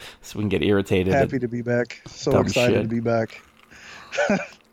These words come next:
Speaker 1: So our president doesn't know that Cat five hurricanes exist.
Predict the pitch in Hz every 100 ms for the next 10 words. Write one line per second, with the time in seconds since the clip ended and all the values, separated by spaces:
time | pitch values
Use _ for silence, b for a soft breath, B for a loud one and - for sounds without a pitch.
0 | _ B B B B _ _ _ _ -
1 | - 131 117 143 147 143 139 123 120 123
2 | 113 90 - _ - 131 117 127 113 117
3 | 117 101 95 90 92 92 92 -